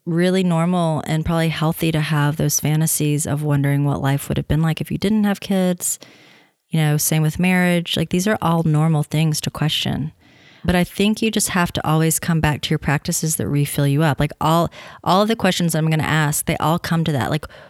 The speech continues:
where's your true happiness? Because when you are truly happy, you are not gonna be lashing out at your, at your kids as much. You're not gonna be as resentful. You're gonna be able to put petty little things to the side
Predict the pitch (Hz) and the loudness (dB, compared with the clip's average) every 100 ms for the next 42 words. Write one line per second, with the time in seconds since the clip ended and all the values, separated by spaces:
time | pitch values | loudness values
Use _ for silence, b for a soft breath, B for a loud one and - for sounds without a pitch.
0 | B - 165 196 208 175 165 - 160 151 | B 0 2 2 2 2 2 0 2 2
1 | 139 143 113 - 156 156 160 160 165 196 | 0 -2 -2 -4 -4 0 0 2 2 2
2 | 208 - 170 165 156 143 - 180 190 202 | 0 0 0 0 0 0 0 0 0 -2
3 | B B B B B - 175 180 165 165 | B B B B B -2 2 4 2 2
4 | 156 165 185 175 151 131 - 131 104 110 | 2 0 0 2 2 0 0 -2 0 -2
5 | - - 147 123 139 - 135 131 - 120 | -4 -6 -4 -2 -2 -2 -4 -2 -4 -4
6 | - - - b b b b b - 165 | -4 -8 -10 b b b b b -2 2
7 | 165 185 196 180 165 - 147 139 135 - | 2 2 0 2 2 0 -2 0 -2 -2
8 | 123 107 - B B - 165 170 170 165 | -4 -4 -6 B B -6 0 2 2 0
9 | 156 170 185 185 - - 156 - - - | 0 0 0 -2 -4 -2 -2 -4 -4 0
10 | 156 156 147 143 143 147 143 139 - 160 | 2 0 0 -2 -2 -2 0 -2 -4 -4
11 | - 127 110 - | -2 -2 -2 -4